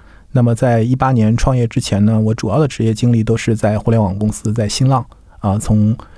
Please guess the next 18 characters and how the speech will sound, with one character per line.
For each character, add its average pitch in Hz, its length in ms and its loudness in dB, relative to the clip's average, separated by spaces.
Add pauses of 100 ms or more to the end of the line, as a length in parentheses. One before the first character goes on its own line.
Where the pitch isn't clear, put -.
(120)
零 113 140 2
六 131 140 2
年 104 240 2
到 107 200 0
一 120 120 2
五 117 160 -2
年， 101 220 -2 (400)
从 113 440 2
门 113 220 2
户 180 140 0
时 - 180 -2
代 110 260 -2
到 98 340 -2 (180)
Web 113 180 2
二 110 120 2
点 104 120 2
零 104 180 0
的 104 280 -2